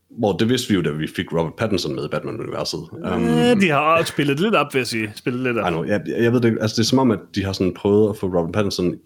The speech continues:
Speaker 1: som Bruce Wayne til at ligne Robert Pattinson i Twilight. Øh, og jeg forstår det ikke helt, fordi, øh,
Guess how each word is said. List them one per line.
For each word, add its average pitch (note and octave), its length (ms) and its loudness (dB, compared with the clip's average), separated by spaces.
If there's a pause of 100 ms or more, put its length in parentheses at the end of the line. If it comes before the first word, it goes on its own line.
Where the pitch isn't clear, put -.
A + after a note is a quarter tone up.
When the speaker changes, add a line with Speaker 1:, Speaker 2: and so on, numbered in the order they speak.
Speaker 1:
som - 380 -4
Bruce F2+ 260 -6
Wayne G#2+ 260 4
til A2+ 160 -2
at F#2 60 -4
ligne G2 240 2
Robert F2 300 -2
Pattinson E2+ 560 -2 (100)
i G2+ 60 -4
Twilight. F2 580 -2 (640)
Øh, E2 500 0 (100)
og F#2+ 100 -2
jeg G2 100 0
forstår G2+ 260 -2
det F#2 100 0
ikke F#2 140 -2 (340)
helt, D#2+ 380 -2 (120)
fordi, F#2 240 -4 (760)
øh, - 60 -20